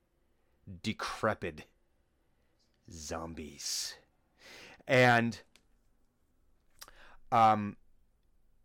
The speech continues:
so Thunuk, uh, as you were, uh, uh, so you see Hugon, who came running up and barreled into these zombies, and you notice that he apparently is on fire, but hurt these bad things.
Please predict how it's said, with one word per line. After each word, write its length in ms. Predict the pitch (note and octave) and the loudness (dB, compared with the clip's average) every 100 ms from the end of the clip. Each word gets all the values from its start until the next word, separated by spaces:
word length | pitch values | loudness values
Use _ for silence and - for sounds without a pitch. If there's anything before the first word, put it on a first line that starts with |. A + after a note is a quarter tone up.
| _ _ _ _ _ _ _ _ _ | _ _ _ _ _ _ _ _ _
so 200 | - D#3 | -2 -2
Thunuk, 440 | B2+ D#3+ D3 B2 - _ C#3+ | 2 4 4 2 -2 _ 4
uh, 300 | B2 A#2 - | 6 6 6
as 360 | B2 B2+ A#2+ B2+ | 4 2 0 -4
you 120 | B2+ | 0
were, 340 | B2+ A#2+ A#2 - | 4 4 2 -2
uh, 160 | A#2+ - | -4 -2
uh, 100 | B2 A#2+ | -6 -6
so 260 | - A#2 - | -6 -6 -8
you 220 | B2+ A#2+ | -10 -10
see 460 | - C#3+ C3+ B2+ - _ _ | -8 -2 0 -2 -4 _ _
Hugon, 720 | - - D3+ C#3+ B2 G2+ F2 D#2+ _ _ | -8 -4 -2 2 2 2 -2 -12 _ _
who 180 | - C3 | -2 -2
came 440 | B2 C3+ A#2+ G#2+ A2+ | -2 -2 -2 -4 -2
running 260 | C3+ C#3 | 0 2
up 100 | C#3 | 0
and 140 | B2 A2+ F#2 - | 0 -4 -10 0
barreled 420 | D#3 E3 G3 F#3 | 6 8 8 6
into 200 | E3 D#3+ | 4 0
these 220 | C#3 C#3+ G#2 | 0 -2 2
zombies, 520 | B2 B2 B2+ B2+ A2 | 2 2 0 -2 -4
and 120 | G#2 | -6
you 60 | G2+ | -4
notice 300 | F#2 G2+ - | -6 -6 -10
that 120 | E2 | -12
he 160 | G2 G2 | -10 -10
apparently 420 | - F2+ F#2+ F#2 | -8 -12 -8 -8
is 120 | F2 | -6
on 120 | F2+ | -8
fire, 500 | - A2+ G#2+ G#2 A#2+ | -4 0 2 2 -2
but 280 | G#2 G#2+ G2 - _ _ _ _ _ _ _ _ _ F2+ - _ - | 0 0 0 -8 _ _ _ _ _ _ _ _ _ -20 -20 _ -20
hurt 340 | - A#2 - | -6 -6 -6
these 400 | F#2+ E2 - - _ _ _ | -12 -12 -14 -16 _ _ _
bad 400 | G#2+ F#2 D#2+ D2+ | -12 -10 -10 -12
things. 440 | F#2 F2+ D3+ - | -12 -10 -10 -12